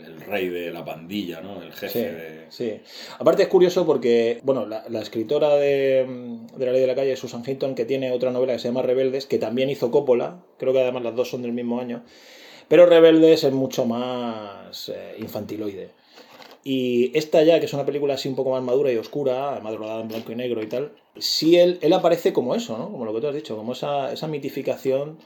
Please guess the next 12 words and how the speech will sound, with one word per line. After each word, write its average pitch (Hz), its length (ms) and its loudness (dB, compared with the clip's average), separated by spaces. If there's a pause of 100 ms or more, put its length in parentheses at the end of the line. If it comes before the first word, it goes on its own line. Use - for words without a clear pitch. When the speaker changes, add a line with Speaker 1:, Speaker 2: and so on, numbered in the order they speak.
Speaker 2:
del 117 240 -4
personaje 127 500 -2
que 123 120 0
todo 135 300 2
teenager 131 640 0
en 117 80 -6
aquel 113 180 -4
momento 117 320 -4
quería, 104 420 -6
quería 101 240 -8
ser, 92 240 -12
¿no? 139 180 -18